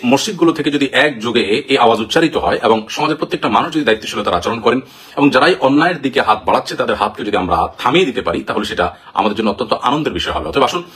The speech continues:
আহ, ছাত্রদের এই অর্জনকে, ছাত্র জনতার এই অর্জনকে ম্লান করে দেওয়ার মতো কাজগুলোকে যে কোনো মূল্যে থামাতে হবে,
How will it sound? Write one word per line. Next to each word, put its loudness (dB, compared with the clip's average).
আহ, 4
ছাত্রদের 2
এই 6
অর্জনকে, 0
ছাত্র -4
জনতার 4
এই 4
অর্জনকে 0
ম্লান 2
করে 0
দেওয়ার 2
মতো -2
কাজগুলোকে -2
যে 0
কোনো -2
মূল্যে 0
থামাতে -2
হবে, -12